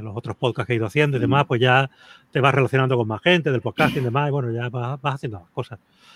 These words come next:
Speaker 2: Mm.
Speaker 1: Pero al principio es eso, yo lo, lo único es también lo que decía antes, lo tienes que hacer para divertirte tú. Es decir, si hablas de un tema que no te interesa ni a ti,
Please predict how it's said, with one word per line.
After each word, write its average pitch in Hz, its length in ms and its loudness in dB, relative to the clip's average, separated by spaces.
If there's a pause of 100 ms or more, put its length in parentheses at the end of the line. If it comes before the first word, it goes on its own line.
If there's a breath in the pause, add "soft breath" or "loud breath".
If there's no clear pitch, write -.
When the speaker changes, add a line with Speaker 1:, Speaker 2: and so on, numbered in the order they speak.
(220 soft breath)
Speaker 2:
Mm. 101 140 -2
Speaker 1:
Pero 147 140 4
al - 40 4
principio 131 380 4
es 123 60 4
eso, 147 220 4
yo 123 220 4
lo, 151 240 4
lo 139 160 6
único 170 460 6
es 139 160 2
también 151 260 2
lo 175 80 4
que 185 80 2
decía 135 240 2
antes, 139 180 -2
lo 110 80 -2
tienes 127 200 0
que 160 80 -2
hacer 160 160 0
para 175 160 0
divertirte 135 480 -2
tú. 143 240 0 (440 soft breath)
Es 135 160 0
decir, 139 160 2
si 131 160 -2
hablas 147 240 4
de 180 60 4
un 151 80 2
tema 123 260 4
que 123 120 2
no 143 80 0
te - 80 0
interesa 127 400 0
ni 113 100 -2
a 110 60 -4
ti, 196 280 6